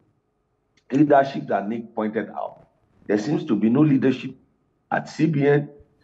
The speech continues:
There seems not to be leadership at, at, at the executive council level, because this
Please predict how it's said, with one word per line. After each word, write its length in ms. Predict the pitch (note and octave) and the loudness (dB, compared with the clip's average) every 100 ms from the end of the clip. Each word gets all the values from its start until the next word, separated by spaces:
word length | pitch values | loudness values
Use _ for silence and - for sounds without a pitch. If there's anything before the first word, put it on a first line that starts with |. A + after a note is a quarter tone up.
| _ | _
There 120 | G#2 | 0
seems 260 | G#2 C#3+ D3 | 0 0 0
not 160 | D3 | -2
to 80 | A2 | -2
be 120 | G#2 | -2
leadership 560 | G#2+ B2 C#3 C3+ - - - _ _ _ _ _ | -2 0 -2 -4 -6 -8 -10 _ _ _ _ _
at, 320 | G#2 - - _ G2 | -4 -4 -12 _ -2
at, 320 | G2 - - _ | -2 -4 -20 _
at 240 | G2+ G2 | -2 0
the 120 | F#2+ G2+ | 2 2
executive 600 | - - - - D3 - | 2 -2 -4 -2 -6 0
council 380 | B2 B2+ - A2 | 0 0 -2 -2
level, 400 | G2 G2+ B2+ - _ _ | -2 -4 -12 -14 _ _
because 420 | - E3 F3+ - - | -2 0 0 -2 -8
this 460 | D#3+ A3+ A3+ - | 2 4 2 -2